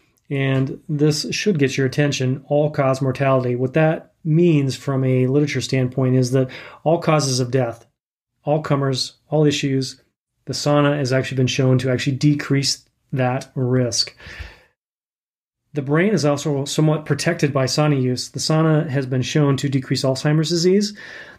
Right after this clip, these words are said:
And for those that use it two to three times a week, the data show about a twenty percent reduction in Alzheimer's disease, which is now becoming what some consider type three diabetes just because of the epidemic of obesity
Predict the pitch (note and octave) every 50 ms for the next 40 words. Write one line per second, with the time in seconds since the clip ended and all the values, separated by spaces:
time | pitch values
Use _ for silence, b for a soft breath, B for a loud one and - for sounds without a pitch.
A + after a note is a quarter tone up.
0 | B _ _ - D#3 C#3+ C#3 C3+ C3+ D3+ D3 D3+ D3+ D#3 D#3+ D3+ D3+ D3 D3+ D3+
1 | D3 D3+ E3 E3+ E3 D#3 D#3 D3 D3 D3 - _ - - - F3+ F3 E3 D3+ E3+
2 | D#3 D#3 D#3 D#3 D#3 D3+ C#3 C3+ B2+ C3 C#3 D3 E3 D#3+ - - C3 C3+ C3+ C3
3 | C3+ C#3+ C#3+ C#3+ - C#3+ C#3+ C#3 C#3 C#3 C#3 C#3+ D3 D3 _ - - B2+ C3+ C3
4 | B2+ B2+ - - D3 D3+ D#3 E3 D3+ - D#3+ D3+ D3+ D3+ C3+ C3 C3+ C3+ C3+ -
5 | - D3 C#3 C3 C3 B2+ C3 C3 - - C#3+ D3 D3+ D3 D3+ D3+ B2+ D3 D3+ D3+
6 | E3 E3+ D#3+ - - C#3 C3 - - _ _ _ _ _ _ - D#3+ C3+ A#2+ A2+
7 | - E3+ D#3+ C#3 C#3 C3+ C3+ C3+ C#3 D3 C#3+ C#3+ C#3+ C3+ C3 B2+ B2+ B2+ C3+ C#3+
8 | B B B B B B B B B C3+ B2 - - D3 D3 D3 - C3 - C#3+
9 | C3 C3 B2+ C3 - D3 C#3+ C3 - - D3 C#3+ C#3 C3+ C3 B2+ C3 C3+ C3+ C#3+
10 | C#3+ C#3 C3 B2 B2+ A2+ - C#3+ C3+ - C3 B2 B2+ B2 B2 B2+ B2+ B2+ - B2+
11 | B2+ B2+ B2+ C3 B2+ - B2+ B2 B2+ A#2 A#2+ C#3 C#3 C#3 - D3 C#3 C3+ C3+ C3+
12 | C3 B2+